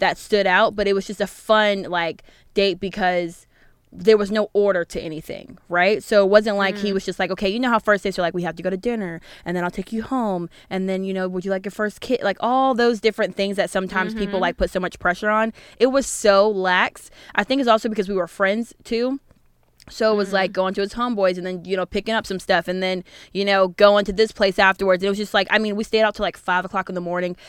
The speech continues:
Speaker 1: At one point in time, we were, like, on a park bench just talking all night. Like, that was
Speaker 2: Mm-hmm.
Speaker 1: absolutely fun for me because there was no pressure on, like, the date itself,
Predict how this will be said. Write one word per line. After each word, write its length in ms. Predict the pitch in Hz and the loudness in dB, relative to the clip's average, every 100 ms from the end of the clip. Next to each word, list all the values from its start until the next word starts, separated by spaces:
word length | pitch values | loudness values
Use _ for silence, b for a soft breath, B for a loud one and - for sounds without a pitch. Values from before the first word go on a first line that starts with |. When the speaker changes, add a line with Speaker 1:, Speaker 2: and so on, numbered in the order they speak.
| B | B
Speaker 1:
At 80 | 190 | -2
one 160 | 214 226 | -2 0
point 180 | 233 | -2
in 60 | 220 | -2
time, 200 | 220 214 | -2 0
we 40 | 202 | 0
were, 100 | 190 | 0
like, 140 | 180 | -2
on 60 | 175 | -4
a 60 | 170 | -4
park 320 | - 190 - | -2 -2 -2
bench 280 | 185 190 - | -4 -2 -8
just 180 | 170 - | -10 -4
talking 340 | 185 190 196 | -4 -4 -2
all 120 | 190 | -2
night. 260 | 190 190 180 | 0 -2 0
Like, 220 | 185 180 | -2 0
that 240 | 208 220 233 | 6 6 6
was 140 | 220 | 2
Speaker 2:
Mm-hmm. 120 | 214 | 0
Speaker 1:
absolutely 720 | 196 202 202 202 202 196 185 - b b b _ | 4 4 2 -2 0 0 -2 -6 b b b _
fun 400 | 247 247 226 196 | 4 4 4 0
for 200 | 190 185 | -2 0
me 300 | 185 185 175 | -2 -4 -4
because 520 | 185 180 190 185 180 | -4 -2 0 -2 -2
there 120 | 190 | -4
was 160 | 185 196 | -4 -2
no 160 | 202 | -4
pressure 500 | 190 - 196 - 190 | -2 -2 -4 -4 -8
on, 220 | 165 175 | -6 -8
like, 240 | 175 165 - | -6 -8 -10
the 80 | 170 | -10
date 300 | - 170 156 | -6 -6 -8
itself, 520 | - 175 147 175 | -8 -8 -8 -12